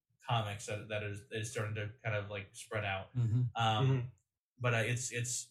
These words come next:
Speaker 1: by Sean Lewis, who has written, uh,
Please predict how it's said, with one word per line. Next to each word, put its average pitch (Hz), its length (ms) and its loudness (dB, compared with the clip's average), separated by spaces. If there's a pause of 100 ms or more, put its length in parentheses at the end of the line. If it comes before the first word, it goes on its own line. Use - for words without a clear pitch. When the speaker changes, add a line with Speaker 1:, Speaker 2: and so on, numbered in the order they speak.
(120)
Speaker 1:
by 147 200 6
Sean 135 420 4
Lewis, 123 380 4
who 127 160 -2
has 113 340 -2 (440)
written, 151 580 -2 (760)
uh, 110 440 4